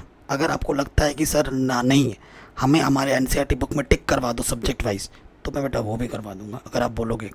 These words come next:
comment में बता देना कि आपको क्या चाहिए। ऐसे class ट्वेल्थ में आ जाते हैं। जैसे class ट्वेल्थ का कहाँ है बेटा, ये मैं मैथ्स की बात करता हूँ, क्योंकि मैं maths का teacher हूँ,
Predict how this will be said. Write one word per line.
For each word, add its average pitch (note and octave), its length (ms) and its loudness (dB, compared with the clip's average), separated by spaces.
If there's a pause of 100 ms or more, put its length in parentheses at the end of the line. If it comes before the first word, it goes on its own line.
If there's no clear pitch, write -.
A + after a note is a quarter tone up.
comment C#3+ 260 2
में D3+ 100 2
बता G#2+ 200 -4
देना G#2 200 -12
कि A#2+ 160 -6
आपको A#2 200 -6
क्या A#2 180 -8
चाहिए। G#2+ 340 -10 (560)
ऐसे - 180 -6
class D3 340 0
ट्वेल्थ E3+ 220 2
में E3 160 2
आ D#3 40 0
जाते C#3+ 280 0
हैं। - 240 -12 (160)
जैसे C#3 200 -6
class C3 360 -6
ट्वेल्थ C3+ 260 -6
का C#3 140 -6
कहाँ C3+ 200 -2
है C3 60 -6
बेटा, C3+ 160 -6
ये A2+ 240 -8 (1300)
मैं A2+ 60 -12
मैथ्स C3 260 -8
की - 120 -8
बात B2 220 -4
करता B2 320 -6
हूँ, C3+ 100 -6
क्योंकि B2 220 -10
मैं A#2+ 120 -8
maths A#2 300 -10
का - 120 -8
teacher A#2 300 -8
हूँ, C3 80 -6